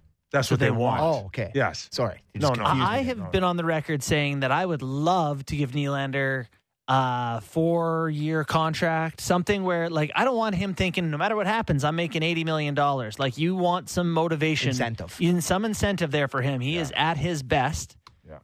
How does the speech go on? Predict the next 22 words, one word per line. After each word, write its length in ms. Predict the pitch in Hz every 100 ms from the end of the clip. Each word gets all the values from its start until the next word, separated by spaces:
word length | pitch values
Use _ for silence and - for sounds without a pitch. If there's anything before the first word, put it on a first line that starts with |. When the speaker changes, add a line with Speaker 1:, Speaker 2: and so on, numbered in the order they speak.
| _
Speaker 2:
with 320 | - 139 160 -
that 260 | 151 143
near 240 | 151 151 147
him. 280 | 120 113 139
Speaker 1:
Well, 100 | 190
Speaker 2:
So 160 | 143 127
Speaker 1:
it's, 180 | 117 -
it's 180 | 104 -
only 300 | 107 98 90
an 120 | 82 -
eight-year 360 | 87 85 80 76
deal, 440 | 78 73 73 - _ -
right? 260 | 76 78 - _ - _ _ _ _ 127
Speaker 2:
So, 100 | 156
is 120 | 143
that 80 | 143
what 60 | 143 135
they, 80 | -
they're 180 | 127 131
looking 180 | 127 127
for, 120 | 127
eight? 240 | 127 147